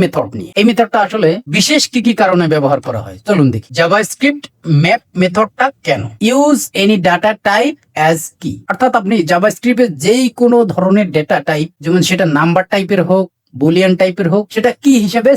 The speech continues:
সেট করতে পারেন। আপনি অবজেক্টে যখন ডেটা টাইপ কি ভ্যালু পেয়ার হিসেবে সেট করেন, তখন আপনি ডেটার যে কিটা, সেটা কিন্তু আপনাকে স্ট্রিং হিসেবে সেট করতে হবে। কিন্তু এইখানে ওই রকম কোনো ধরা বাঁধা কোনো নিয়ম নাই।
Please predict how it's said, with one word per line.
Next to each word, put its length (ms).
সেট 200
করতে 200
পারেন। 220
আপনি 120
অবজেক্টে 460
যখন 200
ডেটা 320
টাইপ 140
কি 180
ভ্যালু 200
পেয়ার 220
হিসেবে 340
সেট 240
করেন, 180
তখন 260
আপনি 160
ডেটার 300
যে 80
কিটা, 280
সেটা 200
কিন্তু 220
আপনাকে 220
স্ট্রিং 200
হিসেবে 300
সেট 220
করতে 220
হবে। 140
কিন্তু 160
এইখানে 340
ওই 140
রকম 180
কোনো 140
ধরা 260
বাঁধা 260
কোনো 120
নিয়ম 180
নাই। 100